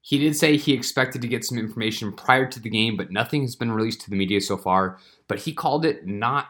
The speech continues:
a long-term injury. So he's going to miss his sixth straight game against Grand Canyon, or he did, I should say. Uh, but now it's just kind of this waiting game, right? They, they have three more opponents upcoming, which is gonna be Creighton, San Francisco, and Florida A and M.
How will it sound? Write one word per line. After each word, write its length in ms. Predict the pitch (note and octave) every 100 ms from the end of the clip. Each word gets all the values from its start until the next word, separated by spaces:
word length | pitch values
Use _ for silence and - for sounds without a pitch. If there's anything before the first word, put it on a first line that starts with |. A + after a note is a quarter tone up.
| -
a 140 | G#2+
long-term 720 | G2+ F2 G2 G#2+ G#2 - G#2 -
injury. 420 | F2+ E2 D2+ D2 _ _ _ _
So 120 | -
he's 80 | G#2+
going 180 | G2 D3+
to 60 | D#3
miss 240 | D3 D3
his 160 | A2+ G#2
sixth 280 | C3+ C3
straight 240 | - B2+ F2
game 280 | A2+ A2+ G2
against 380 | G2 G#2 G2+
Grand 240 | - F2 F#2
Canyon, 400 | - A#2+ A#2 A#2+
or 160 | -
he 160 | F#2+ G2
did, 220 | F#2 G2+
I 80 | F#2+
should 180 | - F#2
say. 380 | G2 F#2 F#2+ - _ _ _
Uh, 440 | F2+ F2 E2 D2+ - _ - -
but 200 | A#2+ G#2
now 440 | A#2+ C3 D#3 -
it's 500 | - E2+ D#2+ C#2+ B2+
just 160 | E3+ -
kind 140 | -
of 80 | F3+
this 160 | C#3 -
waiting 300 | E2+ B2 G2
game, 240 | D#2 D2 _ _
right? 300 | F2+ F2 G2+ - _ _ _ _
They, 300 | A#2 A#2 A2+
they 100 | A2+
have 220 | A#2+ G#2+
three 180 | - C#3
more 200 | D#3 D3+
opponents 460 | C#3 B2 A2+ A2+ -
upcoming, 340 | A2+ - A2
which 160 | G#2 G2
is 80 | F#2
gonna 140 | G2+
be 120 | F#2+ -
Creighton, 480 | - B2 C#3 C#3 C#3 _ _ -
San 240 | - C#3
Francisco, 500 | C3+ B2 A#2 A#2 A2
and 240 | G2 G2+ -
Florida 340 | A#2 A2 G2+
A 160 | G2 G2
and 100 | F#2
M. 220 | F2